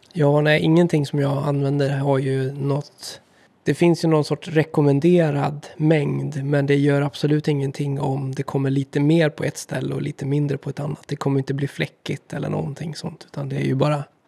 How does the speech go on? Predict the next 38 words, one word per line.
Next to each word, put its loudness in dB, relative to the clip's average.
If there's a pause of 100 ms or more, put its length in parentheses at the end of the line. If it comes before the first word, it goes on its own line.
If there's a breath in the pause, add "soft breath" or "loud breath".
(120)
ja, -6
det 0
gör 4
ingen, -4 (140)
gör 2
ingen -2
större -6
skillnad. -6 (920 soft breath)
Men 2
vad 2
säger 2
du? 0
Ska, -12
tycker 0
du 4
att, -6 (160)
tänker -2
du 2
vi -6
kanske -4
ska -4 (180)
ge 0
oss -4
för -2
idag? -2 (800)
Är -4
det 4
något 0
mer 4
som -2
vi 2
vill -2 (180)
ta -4
med 0
innan, -2 (180)
innan -2
gånggången 2 (160)
går? -6